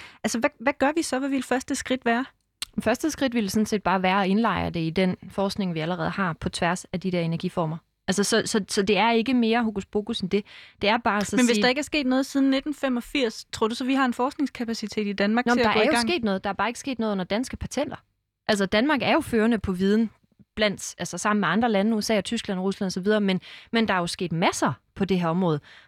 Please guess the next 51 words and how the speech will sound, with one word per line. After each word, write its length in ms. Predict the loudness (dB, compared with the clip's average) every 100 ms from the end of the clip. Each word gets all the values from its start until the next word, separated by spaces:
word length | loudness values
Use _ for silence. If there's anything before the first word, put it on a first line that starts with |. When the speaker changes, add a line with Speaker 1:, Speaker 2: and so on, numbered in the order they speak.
| 0
Speaker 2:
Bare 140 | 0
fordi 160 | 2 0
vi 140 | 2
har 140 | 0
forbudt 400 | -2 0 0 0
danskerne 420 | 0 0 0 2 2
at 60 |
blive 120 | -2 -4
klogere, 300 | 0 2 0
betyder 320 | -4 -2 0
jo 60 | 0
ikke, 100 | 0
at 60 |
det 100 | -2
forbud 300 | -2 -2 -2
gælder 220 | 0 -2
for 140 | 0 -2
alle 100 | -2
de 60 |
andre 260 | 0 -2 -2
lande. 240 | -2 -2 -4 -12 -20 -20 _ _ 0
Øh, 140 | 2 2
og 120 | 2
danske 280 | 0 0 0
virksomheder 420 | 0 2 2 2
forsker 360 | 0 0 0
i 40 | 0
dag 240 | 2 2
under 200 | 2 2
patenter 400 | 0 -2 0 0
fra 140 | 0 2
udlandet, 420 | 2 2 0 0
fordi 340 | 0 0 -2 -2
at 120 | -4 -4 -2
vi 80 |
har 200 | 0 2
det 100 | 0
her 80 | -2
forbud 340 | 0 -2 0 0
i 40 |
Danmark. 320 | 0 0 0 -4 -16 -20 -4
Så 140 | 0
lige 160 | 2 2
så 120 | 0
snart 280 | 2 2 0
vi 60 |
tilbyder 380 | 0 0 2 0
dem 160 | 2 2
et 100 | 2
dansk 240 | 0 -2
patent, 420 | -4 0 -2 -2